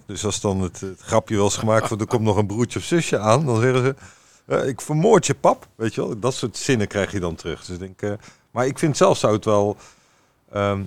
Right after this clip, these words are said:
en nu ik erover nadenk, ik zou het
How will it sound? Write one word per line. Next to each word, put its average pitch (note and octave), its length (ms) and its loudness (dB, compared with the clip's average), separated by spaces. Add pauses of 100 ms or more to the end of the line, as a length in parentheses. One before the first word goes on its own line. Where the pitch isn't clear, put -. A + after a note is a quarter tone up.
en C3 140 -2
nu B2+ 80 6
ik A2 120 2
erover G#2 240 4
nadenk, G2 460 4 (640)
ik - 120 -14
zou F#2 160 2
het F2 100 -4